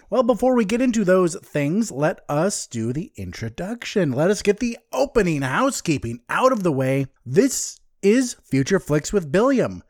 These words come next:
Thus, you can assume I, the one talking to you, am Billiam, and you would assume correctly. On this show, I go over a lot of things. We always start out with a little introduction,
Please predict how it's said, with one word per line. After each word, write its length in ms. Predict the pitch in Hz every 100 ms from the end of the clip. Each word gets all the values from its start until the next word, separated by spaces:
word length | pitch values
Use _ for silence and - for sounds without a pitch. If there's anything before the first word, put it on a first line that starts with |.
| -
Thus, 400 | 113 156 226 -
you 80 | 202
can 180 | 220
assume 480 | 208 - 202 185 202 - -
I, 460 | 233 220 160 233
the 160 | 208 175
one 220 | 147 143
talking 360 | 147 190 214 196
to 100 | 143
you, 280 | 139 160 - _ _
am 180 | 170 196
Billiam, 480 | 180 254 277 247 254 _ -
and 100 | 170
you 120 | 165
would 100 | 165
assume 540 | 180 - 131 120 127 - -
correctly. 680 | - 240 247 - 143 76 - _ _ _ _ -
On 300 | 185 254 262
this 240 | 254 254
show, 500 | - 131 104 101 139 _ _ -
I 260 | 147 160 185
go 220 | 190 202
over 600 | 131 127 127 131 131 - _
a 80 | 156
lot 260 | 160 135 143
of 120 | 127
things. 340 | 135 73 -
We 120 | 113
always 260 | 123 143 143
start 240 | - 147
out 100 | 151
with 100 | 160
a 60 | 175
little 200 | 185 220
introduction, 640 | 226 254 220 - 233 262